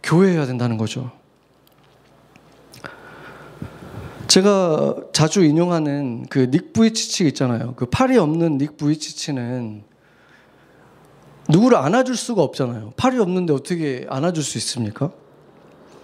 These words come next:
그런데 그의 책의 이름이 허그잖아요. 허그. 그 이분은 온 세상을 다니면서 사람들을 안아주고 있는 거예요. 팔은 없는데. 사실은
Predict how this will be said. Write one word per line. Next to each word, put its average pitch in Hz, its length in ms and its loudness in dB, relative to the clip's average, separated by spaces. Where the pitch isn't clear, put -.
그런데 202 300 4
그의 196 260 2
책의 254 420 2
이름이 139 580 -4
허그잖아요. 175 640 -2
허그. 117 560 -8
그 247 100 6
이분은 220 720 6
온 262 200 6
세상을 247 380 0
다니면서 170 400 -4
사람들을 185 840 -4
안아주고 180 760 0
있는 175 240 0
거예요. 120 540 -6
팔은 226 260 2
없는데. 131 580 0
사실은 240 580 2